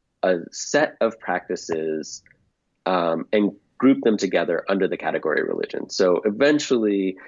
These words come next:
people are starting to recognize that Buddhism and Christianity are, um, two species of the same genus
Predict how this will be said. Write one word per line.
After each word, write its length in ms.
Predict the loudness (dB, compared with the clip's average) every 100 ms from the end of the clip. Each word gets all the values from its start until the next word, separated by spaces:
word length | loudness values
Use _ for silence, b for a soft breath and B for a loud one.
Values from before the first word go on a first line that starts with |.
| B _
people 640 | -2 0 2 4 2 0 -6 b _ -6
are 380 | -2 0 -2 -6
starting 360 | -6 0 2 2
to 280 | 0 -2 0
recognize 640 | -2 -2 -4 -4 -6 -6
that 220 | -6 -6 2
Buddhism 680 | 4 4 2 -2 -2 -4 -4
and 240 | -2 -2 -2
Christianity 880 | -2 -2 -2 0 -2 -2 -4 -4 -2
are, 400 | 0 2 0 -2 B B _
um, 540 | -4 -2 0 -2 -4 -10 _ _ _ _ _
two 320 | 2 6 6
species 520 | 4 0 0 0 -2
of 100 | -2
the 80 | -4
same 240 | -4 -4 -2
genus 520 | -4 -4 -8 -12 -12